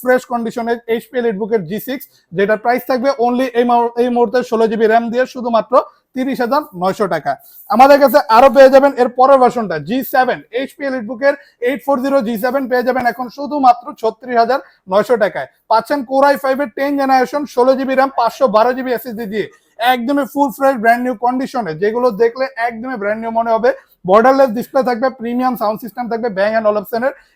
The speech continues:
এবং পেয়ে যাচ্ছেন র্যাম, এসএসডি কাস্টমাইজ করার সুবিধা। আপনি চাইলে র্যাম এবং এসএসডি আরো কাস্টমাইজ করে ইউজ করতে পারবেন, গ্রাফিক্স থেকে শুরু করে যে কোনো ধরনের কাজ এই ডিভাইসগুলোতে আপনি করতে পারবেন। এই মুহূর্তে এইচপি EliteBook-এর এইট ফোর জিরো জি সেভেন পাচ্ছেন শুধুমাত্র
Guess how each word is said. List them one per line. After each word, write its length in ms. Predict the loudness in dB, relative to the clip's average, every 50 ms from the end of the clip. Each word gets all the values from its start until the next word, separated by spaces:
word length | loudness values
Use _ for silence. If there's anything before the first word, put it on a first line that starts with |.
| -2 0 2
এবং 120 | 2 2 0 2
পেয়ে 200 | 4 4 4 4
যাচ্ছেন 300 | 2 0 -2 -4 -6 -6 -6 -8 -10 _ _ -2 2
র্যাম, 220 | 2 4 4 2 -2 -4 -8
এসএসডি 280 | -6 -6 -6 -6 -6 -6 -4 -4
কাস্টমাইজ 360 | -4 -4 -4 -4 -6 -6 -4 -4
করার 180 | -2 -2 -2 -2 -4 -6
সুবিধা। 300 | -4 -4 -2 0 -2 -2 -4 -6
আপনি 120 | -10 -10 -10 -10
চাইলে 180 | -8 -6 -4 -2
র্যাম 200 | 0 2 0 0 0 -2 -4 -2
এবং 100 | -2 -2 -4 -4
এসএসডি 280 | -6 -10 -8 -8 -8 -10 -10 _ _ _ -4 0 2
আরো 120 | 4 4 4 2 0
কাস্টমাইজ 340 | -2 -2 -2 -2 -2 -2 -2 -2
করে 120 | -2 -2 0 -2
ইউজ 140 | -2 -4 -4 -4
করতে 180 | -4 -4 -4 0 0
পারবেন, 200 | 0 0 0 -4 -4
গ্রাফিক্স 280 | -4 -4 -4 -6 -8 -8
থেকে 120 | -8 -8 -6 -6
শুরু 120 | -8 -8 -6 -4
করে 120 | -4 -4 -4 -2 -2
যে 80 | -2 -2 -2
কোনো 120 | -6 -6 -4 -4
ধরনের 240 | -4 -4 -4 -6 -6 -4
কাজ 140 | -4 -2 -2 -4 -8 _ _ _ _ -6 -4
এই 60 | -2 0 0
ডিভাইসগুলোতে 440 | 2 2 2 0 2 0 0 2 2 2
আপনি 120 | 0 0 -6 -4 -4
করতে 200 | -4 -4 -4 0 2
পারবেন। 200 | 2 2 2 0 -6 -6 -6 -4
এই 60 | 0 0
মুহূর্তে 240 | 0 0 -2 -4 -10 -10 -8 -8
এইচপি 220 | -10 -10 -6 -6 -6
EliteBook-এর 360 | -6 -6 -8 -8 -8 -8 -10 -8 -10
এইট 100 | -10 -10 -8 -8
ফোর 100 | -8 -6 -6
জিরো 120 | -6 -6 -6 -6
জি 60 | -8 -4 -4
সেভেন 200 | -4 -2 -2 -6 -8 -14 _ _ _ _ _
পাচ্ছেন 380 | -2 0 0 -2 -2 -2 -2 -2 -4 -6 -4
শুধুমাত্র 540 | -2 0 2 2 4 4 4 4 2 2